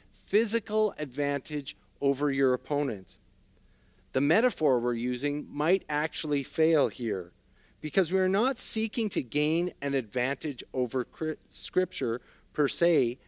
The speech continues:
but neither do we, the readers, just lay down and let scriptural passages that perplex us push us over, as if our life experience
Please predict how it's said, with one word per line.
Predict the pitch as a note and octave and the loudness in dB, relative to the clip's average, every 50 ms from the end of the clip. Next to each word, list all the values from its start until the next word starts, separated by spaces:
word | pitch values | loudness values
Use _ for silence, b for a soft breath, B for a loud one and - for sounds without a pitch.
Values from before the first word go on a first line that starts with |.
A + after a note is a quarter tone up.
| b b b b b b | b b b b b b
but | D#3 E3 D#3+ C#3+ | 0 0 2 2
neither | F3 F#3+ G#3 A#3+ B3 C#4 C#4+ C4+ | 0 0 2 2 2 2 0 0
do | A3+ B3 A#3 F#3+ | 0 0 -2 0
we, | D3+ C#3+ E3+ G#3 A3 G3 D#3 C3 C3+ F3+ A3+ A#3+ - _ _ | 0 0 0 0 0 2 2 2 0 0 -2 -6 -8 _ _
the | - C#3+ C3 | 0 0 0
readers, | B2+ C#3+ F#3+ A3 A3 E3+ B2+ A2 A2+ C3+ E3 - - - b b b b b b - | 2 0 0 0 0 0 -2 -2 -2 -4 -6 -8 -12 -14 b b b b b b -6
just | - D#3+ F3 F3+ F3+ - | 0 2 2 2 2 0
lay | E3 D#3 D#3 E3+ F#3 G3+ | 0 2 4 4 2 2
down | F3+ E3+ E3 D3+ D3 D3+ D#3 D#3 | 2 0 0 0 0 0 0 0
and | D#3 C#3+ C#3+ | 0 2 2
let | C#3+ C#3 C#3+ - | 2 2 0 -2
scriptural | - - - _ - D#3 F3+ G3+ - - - A#3+ A#3+ A#3+ A3+ | -4 -10 -8 _ -2 0 0 0 -2 -2 -2 0 0 0 0
passages | - - F3+ - C3 B2 - - C#3 A2+ - A#2+ A2+ B2 C3+ - - b b b b b b | -4 -8 -8 -6 -6 -6 -4 -6 -6 -6 -4 -4 -4 -4 -6 -8 -14 b b b b b b
that | - D3+ D3+ _ - | -4 -4 -4 _ -6
perplex | - E3+ D#3 _ - - - G3 A3 - - - - | -8 -8 -8 _ -12 -10 -8 -8 -8 -6 -6 -4 -2
us | A#2+ B2 B2+ - - b b b b b b b - | -2 -2 -4 -6 -10 b b b b b b b -4
push | - A#3+ A#3+ - - | -2 0 2 4 4
us | G3 E3 - F3+ | 2 4 4 6
over, | D#3+ D#3 D3+ C3 C3 A2 G2 F#2+ F#2 - b b b b b b b | 6 6 6 4 2 -2 -2 -4 -8 -12 b b b b b b b
as | D3 C3+ D3+ | 0 2 2
if | F3+ E3+ - | 2 2 2
our | F3 C#3+ C3+ B2 | 2 2 2 2
life | A#2 A#2+ C3+ C#3+ F3 F#3 - - | 4 2 2 4 2 2 2 -2
experience | D3+ - - - - - C#3 C#3+ D3+ D3+ D3 C#3+ B2+ G#2+ G#2 - - | -4 -4 -6 -10 -6 -4 -2 0 0 0 0 -2 -4 -4 -6 -10 -14